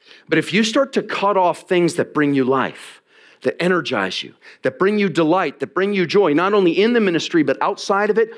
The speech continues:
we will lose you. We'll lose you. Because somewhere along the line, you will hit a wall, I promise. If you've ever read a book called Stages of the Spiritual Life, it's fascinating. The wall is a gift.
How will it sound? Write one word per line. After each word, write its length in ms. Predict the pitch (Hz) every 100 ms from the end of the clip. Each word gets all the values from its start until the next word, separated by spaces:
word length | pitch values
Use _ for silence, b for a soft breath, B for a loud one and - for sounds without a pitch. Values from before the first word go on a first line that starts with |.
| B
we 600 | 123 151 180 160 180 -
will 500 | 120 151 143 147 147 -
lose 400 | 110 120 117 87
you. 240 | 69 50 _ _ _ _ _ _ _ _ _ _ _ _ _
We'll 220 | 127 175 170
lose 260 | 202 185
you. 240 | 78 73 - _ _ _ _ B B B B -
Because 320 | 185 190 -
somewhere 460 | - 254 240 226
along 420 | 202 180 180 180 180
the 80 |
line, 560 | 151 170 180 139 117 120 B
you 200 | - 143
will 160 | 185 160
hit 200 | - 180
a 40 |
wall, 460 | 123 127 101 69 - - _
I 40 | -
promise. 640 | - 143 110 64 - - - b b b b _
If 80 |
you've 100 | 135
ever 140 | 151 175
read 140 | 160
a 40 | 139
book 180 | 151
called 200 | - 123
Stages 580 | - - 151 151 147 123
of 80 | 120
the 80 | 104
Spiritual 500 | - 143 123 - 110
Life, 320 | 120 101 -
it's 120 | 85
fascinating. 580 | - 131 123 - 95 92
The 80 | 110
wall 560 | 113 120 147 165 175
is 220 | 180 139 127
a 60 |
gift. 500 | 110 107 - - -